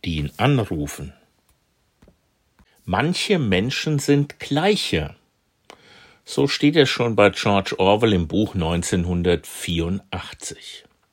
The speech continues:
Was aber George Orwell mit seinem more equal im Englischen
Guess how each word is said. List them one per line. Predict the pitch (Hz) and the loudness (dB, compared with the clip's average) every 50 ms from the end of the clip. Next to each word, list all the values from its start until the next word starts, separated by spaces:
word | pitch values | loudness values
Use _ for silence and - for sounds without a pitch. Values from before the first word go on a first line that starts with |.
| _ _ _ - - _ _ _ _ _ - - - - - _ _ _ | _ _ _ -20 -20 _ _ _ _ _ -20 -20 -20 -20 -20 _ _ _
Was | - 107 113 - | 0 0 2 4
aber | 110 107 110 104 | 4 4 4 4
George | 98 - 113 104 98 - - - | 4 4 2 2 2 2 0 0
Orwell | 95 98 104 - 127 131 117 110 104 98 92 | 2 4 4 6 6 6 6 6 6 6 4
mit | 90 92 95 98 - | 4 2 2 2 0
seinem | - - - 104 95 95 95 95 95 90 90 87 90 85 82 82 80 - | -2 0 2 4 4 4 4 4 4 2 2 2 0 0 -2 -4 -6 -6
more | - 85 87 90 90 92 101 107 117 113 107 - - - | -4 0 2 4 6 8 8 8 8 8 6 4 0 -2
equal | 113 139 143 - - - 156 160 165 175 180 190 190 - - _ _ _ _ _ | -2 -2 -2 -4 -2 0 2 2 2 2 0 -2 -4 -6 -12 _ _ _ _ _
im | - 92 95 - | -8 -8 -6 -6
Englischen | - 95 104 117 131 143 139 - 147 147 151 151 143 | -4 -4 -2 -2 -2 -2 -4 -4 -6 -6 -6 -6 -8